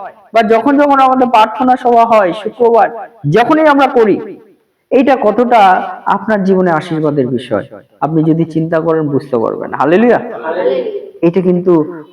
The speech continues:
অতি আশীর্বাদের জি-, বিষয়। হালেলুয়া। এটা আপনার জীবনে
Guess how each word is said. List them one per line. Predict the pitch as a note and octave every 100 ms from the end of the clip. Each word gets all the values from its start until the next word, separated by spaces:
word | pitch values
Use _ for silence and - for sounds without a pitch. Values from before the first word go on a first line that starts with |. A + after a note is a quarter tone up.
| -
অতি | A3 A3+ C#4 B3+ F#3+ E3+ F#3+ F3 -
আশীর্বাদের | C#3+ - D3+ C3+ B2+ A2+
জি-, | A#2+ F#2
বিষয়। | B2+ A2+ - D#2
হালেলুয়া। | A#2+ C3+ E3+ G3 B2 G3 D3+ - - - -
এটা | F#3+ A#3 B3+
আপনার | A3 A#3 A3
জীবনে | A3 A#3 A#3 G3 G3+ G3